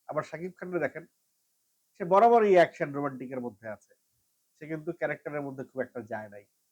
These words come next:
একবারে মাস পিপল যে ধরনের সিনেমা চায়, শাকিব খান exactly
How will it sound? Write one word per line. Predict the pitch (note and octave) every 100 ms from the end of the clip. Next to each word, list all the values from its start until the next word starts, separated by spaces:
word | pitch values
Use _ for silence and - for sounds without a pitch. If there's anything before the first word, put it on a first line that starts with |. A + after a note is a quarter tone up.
| _ _ _ _ _ F3
একবারে | G3+ G#3 E3+
মাস | F#3+ G#3 -
পিপল | A#3 A3 G3
যে | G3+ F3+
ধরনের | F3+ F3+ F3+
সিনেমা | E3+ D#3+ E3 E3+
চায়, | G#3+ B3+ _ _ _ _ _
শাকিব | F3 G3 F3+
খান | G3 F#3+ _ F3
exactly | C#3 A#3+ B3 G3